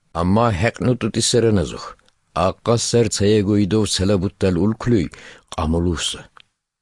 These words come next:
Мейжаннугу учинна назух. Илияс идов сил заманнай шанна шинва дачиннуй куракши ухуну. Шала билайт рей ыркисекке шибахса чумал.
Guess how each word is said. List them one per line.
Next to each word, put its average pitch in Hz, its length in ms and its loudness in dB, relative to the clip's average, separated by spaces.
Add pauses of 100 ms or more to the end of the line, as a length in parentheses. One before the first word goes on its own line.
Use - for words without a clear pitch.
(260)
Мейжаннугу 101 680 2
учинна 90 380 2
назух. 101 500 0 (800)
Илияс 135 540 2
идов 139 300 4
сил 135 160 2
заманнай 127 560 4
шанна 127 460 2
шинва 107 420 2
дачиннуй 95 640 2 (300)
куракши 95 480 0
ухуну. 98 400 0 (680)
Шала 90 420 0
билайт 92 460 2
рей 95 260 0
ыркисекке 110 720 -2
шибахса 87 500 -2
чумал. 98 340 0